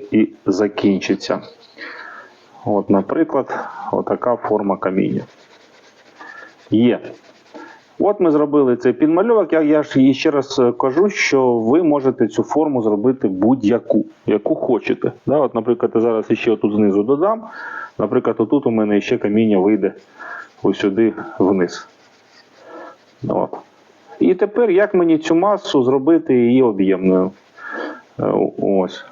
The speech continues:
Дуже просто, дивіться, я зараз, е, показую на камінні тіні. Я тіні зараз буду показувати, тобто я беру чорний, змішую з тим же коричневим, але без білого.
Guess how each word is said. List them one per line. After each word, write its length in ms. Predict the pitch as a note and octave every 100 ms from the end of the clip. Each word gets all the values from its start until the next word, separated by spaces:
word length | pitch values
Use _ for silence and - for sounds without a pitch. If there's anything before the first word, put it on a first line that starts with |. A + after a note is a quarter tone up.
| _
Дуже 340 | A2+ F3 G3+ E3+
просто, 500 | - B2 A2+ - G#2+
дивіться, 440 | A#2 G#2+ G2 G#2+
я 280 | G#2+ E3+ G3
зараз, 500 | D#3+ D3 C3 - - - - - - - - - - - - - -
е, 320 | B2+ B2+ A#2+ - - - - - - - - -
показую 640 | C#3+ F3 F#3+ F#3 F#3+ F#3+
на 140 | F3 C#3
камінні 800 | - C#3+ C#3+ D3 E3+ E3+ E3+ E3 -
тіні. 520 | - E3 C3 G#2 F2+ E2 - - - -
Я 160 | B2
тіні 420 | C#3 - C3+ G#2 F#2
зараз 300 | F#2 F#2+ F#2+
буду 300 | G2+ G2+ A#2
показувати, 640 | - - G#3+ A3+ F#3+ B2
тобто 280 | C#3 C#3+ -
я 120 | C3+
беру 300 | C#3+ C3+ B2
чорний, 640 | A#2 - C#3 C#3+ E3 G3+ G#3 - - _ _ -
змішую 640 | - A#2 D3 C#3 - A#2+ A2
з 100 | - -
тим 220 | - C3+
же 100 | A2
коричневим, 720 | G#2+ C4+ G3+ G3 - F3+ E3+ C#3
але 180 | C3
без 260 | D3 C3 B2
білого. 500 | G#2+ A2+ G2+ F#2 -